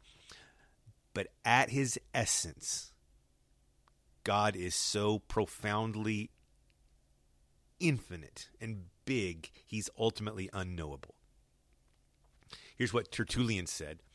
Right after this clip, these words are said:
lived from one fifty-five to two forty. "That which is infinite is knowable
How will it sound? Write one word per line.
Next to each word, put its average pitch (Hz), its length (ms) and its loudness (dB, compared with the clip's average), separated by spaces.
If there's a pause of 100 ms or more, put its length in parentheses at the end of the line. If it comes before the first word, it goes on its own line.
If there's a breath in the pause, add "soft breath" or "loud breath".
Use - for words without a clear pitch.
(320 loud breath)
lived 95 160 -2
from 90 240 -6
one 104 100 2
fifty-five 87 680 -4
to - 100 -12
two 123 180 -2
forty. 90 400 -2 (1200 soft breath)
"That 107 320 4
which 131 160 2
is 110 160 -2
infinite 98 460 -4
is 90 180 -6
knowable 95 680 0